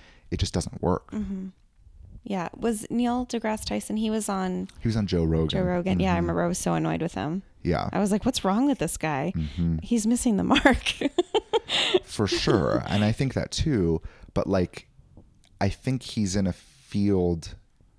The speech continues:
Speaker 1: where he sees a lot of that stuff. Like, he sees a lot of the spiritual people making these weird rationalizations and essentially discounting his entire work.
Speaker 2: Mm-hmm.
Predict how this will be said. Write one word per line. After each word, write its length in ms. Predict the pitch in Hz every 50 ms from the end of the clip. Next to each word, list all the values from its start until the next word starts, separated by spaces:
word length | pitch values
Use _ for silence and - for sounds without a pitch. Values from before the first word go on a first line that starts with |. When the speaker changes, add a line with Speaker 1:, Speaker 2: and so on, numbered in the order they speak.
| _ _ _ -
Speaker 1:
where 220 | 87 90 90 85
he 220 | 85 - - - 82
sees 460 | - - - - - 104 104 104 90
a 40 | 90
lot 220 | 82 78 - - -
of 100 | - -
that 220 | - - - -
stuff. 340 | - - - - - - - -
Like, 80 | -
he 100 | - 101
sees 400 | 92 - - - 104 110 107 92
a 60 | 98
lot 200 | 90 87 85 85
of 120 | 85 82 78
the 60 | -
spiritual 400 | - - - 87 85 - - 80
people 320 | - - 90 85 - 82 80
making 320 | 78 78 78 - 85 80 80
these 160 | 78 - -
weird 240 | 78 80 82 85 80
rationalizations 800 | 82 80 80 - - 73 80 - 80 80 - - 76 78 - - -
and 100 | 90 87
essentially 340 | - - 120 123 - 98 82
discounting 500 | - 98 92 - - - 85 82 82 80
his 100 | 78 80
entire 280 | 80 76 - 82 80 -
work. 340 | 85 95 98 - - - - - - -
Speaker 2:
Mm-hmm. 360 | - 208 190 190 196 190 196